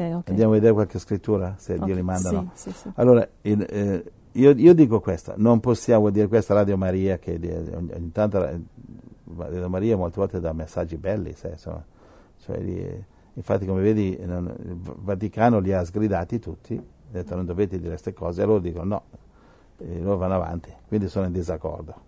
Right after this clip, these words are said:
Speaker 1: Mhm,
Speaker 2: Le
Speaker 1: mhm.
Speaker 2: chiese sono sempre divise. Allora, io dico questo, non possiamo dare la colpa a Dio per le vite innocenti colpite dal terremoto, questo voglio dire.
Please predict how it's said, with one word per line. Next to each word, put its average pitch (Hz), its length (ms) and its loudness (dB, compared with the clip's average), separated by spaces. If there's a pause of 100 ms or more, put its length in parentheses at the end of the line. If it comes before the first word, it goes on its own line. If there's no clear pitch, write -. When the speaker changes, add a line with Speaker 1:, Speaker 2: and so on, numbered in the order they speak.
Speaker 1:
Mhm, 196 240 -6
Speaker 2:
Le - 80 -6
Speaker 1:
mhm. 196 80 -6
Speaker 2:
chiese 95 360 -2
sono 80 160 -12
sempre 87 480 -8
divise. 78 440 -12 (800)
Allora, 123 260 6
io 156 200 8
dico 143 240 8
questo, 107 480 4
non 120 240 6
possiamo 143 500 6
dare 117 200 8
la 98 120 6
colpa 104 340 2
a - 20 2
Dio 101 260 2
per 95 200 0
le 92 120 0
vite 101 280 -2
innocenti 95 720 -2
colpite 90 380 -4
dal 82 160 -4
terremoto, 80 720 -10
questo - 320 -8
voglio 73 260 -12
dire. - 300 -16